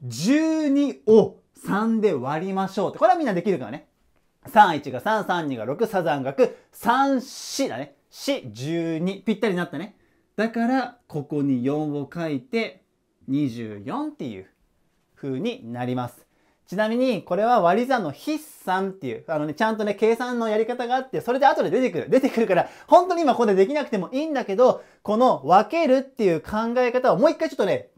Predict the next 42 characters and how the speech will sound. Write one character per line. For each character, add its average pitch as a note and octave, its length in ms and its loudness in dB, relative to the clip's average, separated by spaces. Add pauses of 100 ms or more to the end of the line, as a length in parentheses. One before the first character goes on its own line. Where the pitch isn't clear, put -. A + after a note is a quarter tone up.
あ D#3+ 100 -4
の、 D#3 180 0
覚 B3 220 10
え - 40 6
て - 60 -6
ほ D3 160 -6
し - 100 -18
く C3+ 140 -6
っ - 20 -6
て、 D3+ 200 0
わ G3 120 6
ざ G3 80 0
と C3 220 -4
出 B2+ 100 -4
し D#3 140 -10
ま E3 120 -4
し - 60 -18
た。 A2+ 200 -6 (260)
だ B3 100 2
か B3 80 4
ら、 A#3 160 6
こ G3+ 120 -4
の G3 80 -4
三 C#4 340 -2
十 G3+ 160 0
割 D#3+ 200 2
る E3 60 -4
二 G#3 140 0
っ A3 40 -2
て G#3 140 -8
い F3 60 0
う D#3 40 -2
の C#3 80 -4
も、 F3 300 0 (380)
左 A#3+ 340 0
側 C4 180 0
が A#3+ 120 -4
三 B3 280 -2
じ C#4 80 -4
ゃ C4+ 60 -2
ん G3 80 -4
か。 A#2 220 -12